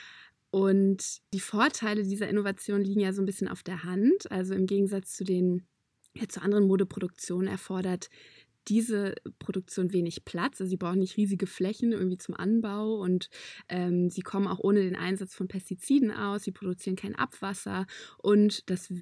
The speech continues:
Besondere ist natürlich, dass bei der Züchtung wandeln die Mikroorganismen natürlich schon C O zwei in Sauerstoff um. Und das tun sie auch weiterhin, äh, wenn sie dann schon auf einem T-Shirt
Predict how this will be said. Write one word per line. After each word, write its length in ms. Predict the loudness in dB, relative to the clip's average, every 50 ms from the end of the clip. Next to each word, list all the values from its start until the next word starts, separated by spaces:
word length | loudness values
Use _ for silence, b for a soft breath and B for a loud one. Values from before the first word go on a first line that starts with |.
| -6
Besondere 840 | -4 -4 -2 0 2 4 6 6 6 6 6 4 2 0 -2 -2 -2
ist 180 | -2 -2 -2 -2
natürlich, 420 | -2 -2 -2 -2 -2 -2 -2 -4
dass 380 | -4 -6 -6 -6 -8 -12 -14 -10 -6
bei 120 | -4 -4
der 160 | -2 -4 -4
Züchtung 560 | -6 -6 -4 -4 -4 -4 -4 -2 -2 -2 -2
wandeln 340 | 0 0 0 2 2 2 2
die 60 | 4
Mikroorganismen 760 | 2 2 0 -2 -6 -6 -4 -2 0 0 0 0 0 -2 0 0
natürlich 460 | 0 -2 -2 -4 -2 -2 -2 -2 -4 B B B B B B B
schon 300 | -6 0 2 4 4 4 4
C 160 | 4 2 2
O 20 |
zwei 280 | 2 -2 -6 -6 -6 -2
in 100 | -2 -2
Sauerstoff 640 | 0 0 2 2 0 0 -2 -6 -10 -12 -12 -12 -10
um. 260 | -6 -6 -4 -4 -6 -6
Und 400 | -4 -2 0 2 4 4 4 2
das 160 | 0 -4 -4
tun 200 | 2 6 8 8
sie 140 | 8 6 2
auch 100 | -2 -4
weiterhin, 720 | -2 -2 0 0 0 -2 -2 -2 -2 0 2 4 6 6 6 4 2 -2 _ -12 -10
äh, 220 | -8 -6 -6 -4
wenn 180 | -2 0 0 0
sie 80 | 0
dann 160 | 0 0 -2
schon 340 | -2 -2 -2 -2 -2 -2 -4 -6
auf 200 | -8 -8 -6 -4
einem 260 | 0 0 2 0 0 -2 _ _ _
T-Shirt 640 | 2 8 8 8 8 6 2 -2 -2 -2 -4 -8 -14